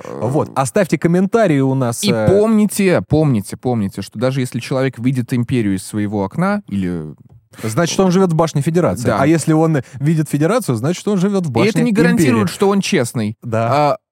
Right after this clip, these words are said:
Speaker 1: поэтому, Алина,
Speaker 2: Да, Алина, верни деньги.
Speaker 1: верни деньги, хэштег в комментарии.
Speaker 2: Обязательно подписывайтесь на наши каналы во всех социальных сетях. А это у нас
Speaker 1: Ставьте
Speaker 2: получается
Speaker 1: лайки.
Speaker 2: Да, ставьте лайки. В В К,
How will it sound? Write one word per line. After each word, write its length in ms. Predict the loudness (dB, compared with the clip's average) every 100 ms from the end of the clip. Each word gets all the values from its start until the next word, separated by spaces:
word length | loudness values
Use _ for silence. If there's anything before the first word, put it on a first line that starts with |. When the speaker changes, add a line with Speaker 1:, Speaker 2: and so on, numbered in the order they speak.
| _
Speaker 1:
поэтому, 340 | 0 0 0 -2
Алина, 680 | -2 -2 0 2 2 2 -2 _ _
Speaker 2:
Да, 200 | -6 -4
Алина, 340 | -2 0 0 0
верни 300 | -2 0 2
деньги. 380 | 4 4 4 4
Speaker 1:
верни 140 | 2 0
деньги, 380 | 0 0 2 0
хэштег 600 | 0 -2 0 0 0 -4
в 20 |
комментарии. 800 | -4 0 0 0 0 0 -4 -8 _
Speaker 2:
Обязательно 540 | -2 0 2 2 0 -2
подписывайтесь 680 | -2 -2 -2 -2 -4 -4
на 100 | -4
наши 220 | -2 -4 -4
каналы 360 | -2 0 0
во 140 | 0 0
всех 220 | -2 -6
социальных 400 | -4 -4 -2 -4
сетях. 300 | -4 -4 -4
А 60 | -4
это 140 | -2
у 20 | 0
нас 160 | 0
Speaker 1:
Ставьте 140 | 0 0
Speaker 2:
получается 400 | 2 0 -2 -4
Speaker 1:
лайки. 60 | -6
Speaker 2:
Да, 240 | 0 0
ставьте 340 | 0 -2 -2 0
лайки. 280 | 0 0
В 80 | -6 -4
В 120 | -4
К, 320 | -2 0 0